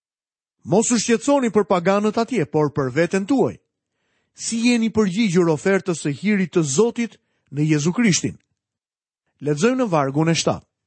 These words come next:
"Princat e saj ishin më të shkëlqyeshëm se bora, më të bardhë se qumshti.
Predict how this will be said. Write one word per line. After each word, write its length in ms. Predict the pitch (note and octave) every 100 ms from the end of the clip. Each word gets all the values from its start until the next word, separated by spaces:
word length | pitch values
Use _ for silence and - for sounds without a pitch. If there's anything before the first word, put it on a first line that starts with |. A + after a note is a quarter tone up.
| _ _ _ _ _ _ _ _ _ _ _ -
"Princat 460 | G#3 C4+ B3+ A3+ B3
e 80 |
saj 400 | A#3 D#3+ B2 C#3+ - _
ishin 440 | G3 A3 - A3 G3
më 140 | G3+
të 100 | G#3 F#3+
shkëlqyeshëm 760 | - E3 - A#3+ A3+ - G#3+
se 160 | F3+ G3+
bora, 420 | F#3+ G3+ A2+ - _ _ _ _ _ _ _
më 160 | F#2+ C3
të 120 | -
bardhë 380 | A#2+ D#3 F#3+ F#3
se 120 | G#3+
qumshti. 560 | - C4 G3 - F#2